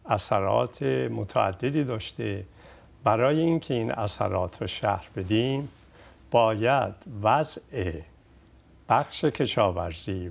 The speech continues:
و زندگی روستایی رو قبل از اصلاحات ارضی نگاه کنیم، بررسی کنیم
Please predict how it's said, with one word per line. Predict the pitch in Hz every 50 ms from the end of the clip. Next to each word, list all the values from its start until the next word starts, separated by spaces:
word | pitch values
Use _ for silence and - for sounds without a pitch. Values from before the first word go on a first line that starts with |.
| 87 90
و | 104 107 107
زندگی | 101 101 113 104 101 101 95 95 95 95 135 165
روستایی | 160 143 143 120 104 - - - 98 87 87 101 104
رو | 95 80 73 78 - - - - - - - - _ -
قبل | - 131 147 165 147 139 127
از | 110 95 95 90
اصلاحات | - - 127 95 - - - 104 92 90 90 90 -
ارضی | 110 98 95 85 85 90 92 95 95 101 98
نگاه | 92 92 95 104 95 120 117 127 123 - -
کنیم، | - 151 151 151 165 165
بررسی | 147 123 113 104 90 90 90 - - 185
کنیم | - - 180 180 170 165 170 170 165